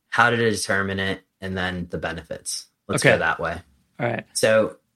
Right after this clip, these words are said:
Speaker 1: Jason, I'm all yours. What is actually happening to my body when I'm breathing at a resonance frequency?
Speaker 2: Okay, so there's some, as with anything in the body, I'll just say that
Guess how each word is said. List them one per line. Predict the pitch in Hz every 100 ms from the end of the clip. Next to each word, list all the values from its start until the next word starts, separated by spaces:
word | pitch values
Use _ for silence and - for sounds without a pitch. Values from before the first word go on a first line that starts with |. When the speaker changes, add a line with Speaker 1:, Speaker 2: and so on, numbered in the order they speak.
| _ _ _ _ -
Speaker 1:
Jason, | - 117 - 117
I'm | 107
all | 107 110
yours. | 104 92 90 90 - -
What | 107 117
is | 120 107
actually | 98 98 - 101 101
happening | 98 92 90 90 90
to | -
my | 92
body | 87 85 82 87 85 80
when | 98 92 85 82
I'm | 85 82 80
breathing | 87 87 85 82 80 82
at | 80
a | 78
resonance | 80 78 78 76 -
frequency? | - 76 - - _ _ _ _ _ _ _
Speaker 2:
Okay, | 135 123 113 123
so | - 135
there's | 127 127 113 - - -
some, | - 151 151 151 151 - _ _ _
as | 135 135 131
with | 143 147
anything | 135 127 135
in | 123
the | 117
body, | 113 110 110 110 - 139
I'll | 117 107
just | 113 107
say | - 123 110
that | 107 107 110